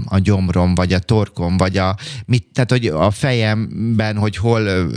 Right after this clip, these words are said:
érzem a halántékomon, tehát, hogy, hogy a, vagy a hasamban ezeket a feszültségeket, tehát a negatív szituációknak a testérzeteit tökéletesen tudjuk érzékelni. Nyelvtanban, a magyar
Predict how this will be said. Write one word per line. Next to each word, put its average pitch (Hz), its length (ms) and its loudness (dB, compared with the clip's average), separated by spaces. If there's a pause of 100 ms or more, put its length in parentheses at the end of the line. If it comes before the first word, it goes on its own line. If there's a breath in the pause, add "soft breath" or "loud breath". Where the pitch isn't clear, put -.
érzem 107 520 -2
a 101 60 2
halántékomon, 101 840 0
tehát, 101 240 0
hogy, 110 160 2 (360 loud breath)
hogy 95 180 2
a, 104 140 2
vagy 107 180 2
a 104 60 2
hasamban 101 680 2
ezeket 98 440 0
a 98 60 2
feszültségeket, 98 880 0
tehát 92 160 0
a 101 120 4
negatív 151 480 2 (640 loud breath)
szituációknak 131 1120 2
a 107 80 2
testérzeteit 113 1080 0
tökéletesen 92 920 0
tudjuk 92 380 0
érzékelni. 85 800 0
Nyelvtanban, 117 1160 0
a 71 80 -4
magyar 95 480 2